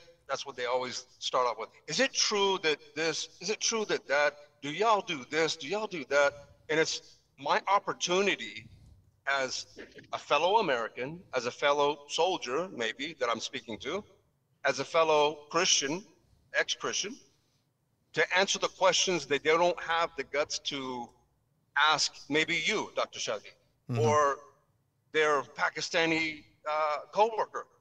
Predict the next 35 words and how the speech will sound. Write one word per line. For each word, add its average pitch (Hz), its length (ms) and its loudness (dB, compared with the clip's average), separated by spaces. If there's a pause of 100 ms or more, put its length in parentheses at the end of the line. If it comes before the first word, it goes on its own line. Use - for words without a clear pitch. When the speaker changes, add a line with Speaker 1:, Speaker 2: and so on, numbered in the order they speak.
Speaker 1:
that 135 120 -12
they 143 100 0
work 196 260 -4
with, 117 200 -4
that 135 100 -12
they, 139 120 -6 (100)
they 143 80 -8
don't 202 260 2
wanna 165 160 4
speak - 340 -8
to. 104 140 -14 (880)
There 180 120 2
was 220 200 4
a 170 40 -4
st-, 160 320 -6 (380)
what, 151 180 -4 (120)
<laughs> - 420 -10
when 143 100 -2
I 175 60 4
lived 220 200 2
in 170 60 -8
Colorado, 143 580 4
there 135 140 -2
was 143 180 -4
this 131 160 -6
guy. 107 280 -4 (220)
This 135 100 -12
is 120 60 -6
a 117 40 -4
short 123 280 -2
story. 110 300 -6
I 107 80 -8
just - 140 -14
tell. 104 220 -4
If, 113 60 -12